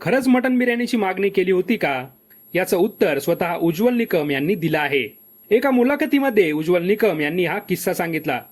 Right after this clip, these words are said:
उज्ज्वल निकम म्हणाले, खटला सुरू असताना कोर्टरूममध्ये मीडिया रिपोर्टर देखील हजर असायचे आणि त्यांचे कसाबच्या हालचालींवर लक्ष आहे हे कसाब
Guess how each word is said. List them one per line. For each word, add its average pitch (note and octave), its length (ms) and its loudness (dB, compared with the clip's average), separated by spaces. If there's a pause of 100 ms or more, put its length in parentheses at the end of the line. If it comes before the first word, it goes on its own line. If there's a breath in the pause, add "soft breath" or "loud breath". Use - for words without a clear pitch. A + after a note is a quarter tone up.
(320 loud breath)
उज्ज्वल E3+ 360 0
निकम F3 240 -2
म्हणाले, E3+ 460 0
खटला A#3+ 240 0
सुरू C#4 280 2
असताना A3 540 -2
कोर्टरूममध्ये G#3+ 800 2
मीडिया D3 380 0
रिपोर्टर A3+ 420 0
देखील F3 360 -2 (100)
हजर D#3+ 220 0
असायचे D3 500 -2 (360 soft breath)
आणि D3+ 140 -2
त्यांचे F3 420 0
कसाबच्या E3 500 -4
हालचालींवर G#3 580 0
लक्ष E3 300 -2
आहे F3+ 320 0
हे C3+ 120 0
कसाब F3 420 -4